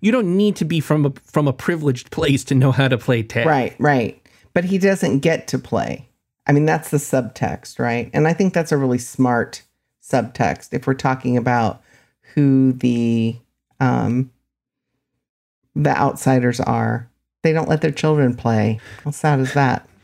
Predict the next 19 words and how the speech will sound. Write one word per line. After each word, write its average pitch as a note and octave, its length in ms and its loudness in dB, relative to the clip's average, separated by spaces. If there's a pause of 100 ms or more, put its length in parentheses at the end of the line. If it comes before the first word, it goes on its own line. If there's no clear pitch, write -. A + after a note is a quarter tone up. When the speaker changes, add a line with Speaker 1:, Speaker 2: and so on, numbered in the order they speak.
(640)
Speaker 1:
So A3+ 440 -2
here, F#4 260 -2
here's G4+ 320 -4
a - 60 -4
question - 420 -4
I've D#3 140 -2
got D3+ 180 0
about C#3 260 -2
Kovu, B2 360 0
and F3+ 80 2
I G3+ 80 2
think A#3 340 0
I G#3+ 120 2
know F#3 180 2
the D3+ 240 0
answer C3 320 2
to A#2 280 0
it, A2+ 280 -4
but B2 260 0